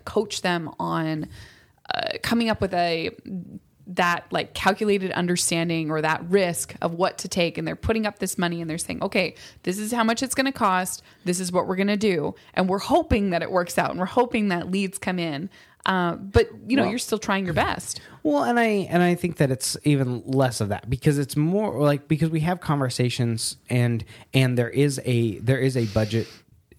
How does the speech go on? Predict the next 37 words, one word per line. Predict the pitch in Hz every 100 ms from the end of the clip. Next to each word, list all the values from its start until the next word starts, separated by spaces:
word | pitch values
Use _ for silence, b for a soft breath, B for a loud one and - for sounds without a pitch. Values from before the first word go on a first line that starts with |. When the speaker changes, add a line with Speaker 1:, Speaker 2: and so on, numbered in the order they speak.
| -
Speaker 2:
that | 117 113
is, | 110 110 101 -
that | 110 101
is | 95
discussed, | 95 - - - -
and | 110
every, | - 147 139 123 110 B B
everybody | 208 196 117 95
has | 107 160 110
a |
budget | 92 107 - 120 -
to | 117
some | 110 113 95
extent. | - - 104 - B B -
Um, | 123 117 110
people | 127 123
can | -
have | 110 95
a |
different | 95 151 156 90 95
budget, | 101 101 -
but | 120 - B B _
it's | 143 131 -
really | 151 208 170 139 -
sometimes, | - 151 147 143 139 131 - - _ _ - B B _ 117
I | 147 208
think | 190 170 -
that | 120 117 - -
I | 147
would | 170 156
speak | - 127 - -
more | 131 131
to | 127 127
the | 117
holdup | - 127 120 113 - -
of, | 120 117 107 98 B B _
um, | 123 117 110 104 98